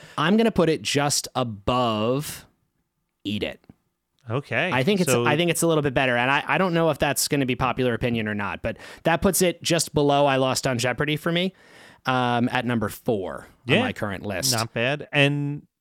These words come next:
Speaker 2: we gotta talk music videos now real quick. They're impossible to separate to a certain extent. This one I'm actually having a little bit more trouble with. And I'll talk my way through this right now, and maybe you can help me out here.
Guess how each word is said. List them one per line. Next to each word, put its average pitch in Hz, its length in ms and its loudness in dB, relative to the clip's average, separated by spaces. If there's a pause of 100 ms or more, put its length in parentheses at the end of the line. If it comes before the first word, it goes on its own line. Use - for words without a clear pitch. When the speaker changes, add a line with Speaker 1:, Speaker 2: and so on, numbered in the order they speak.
(140)
Speaker 2:
we 135 100 -4
gotta 143 180 4
talk 165 280 -2
music 180 260 -4
videos 113 440 -2
now 113 200 -4
real 107 200 -2
quick. 110 420 -4 (380)
They're 143 280 2
impossible 156 580 -2
to 131 100 -2
separate 131 640 -4
to 131 120 -6
a 117 40 -4
certain 127 300 -6
extent. 127 460 -4 (500)
This 185 260 6
one 269 140 6
I'm 165 120 6
actually 147 300 2
having 135 220 4
a 123 60 2
little 127 460 6
bit 151 220 2
more 127 300 -2
trouble - 480 -8
with. - 400 -18 (520)
And 113 640 2
I'll 123 200 0
talk 160 280 0
my 139 160 0
way 127 180 0
through 127 220 -4
this 120 280 -4
right 120 200 -4
now, 123 320 0
and 113 100 -2
maybe 117 200 2
you 117 120 0
can 120 120 -4
help 120 200 -2
me 113 120 -4
out 113 220 -2
here. 104 280 -6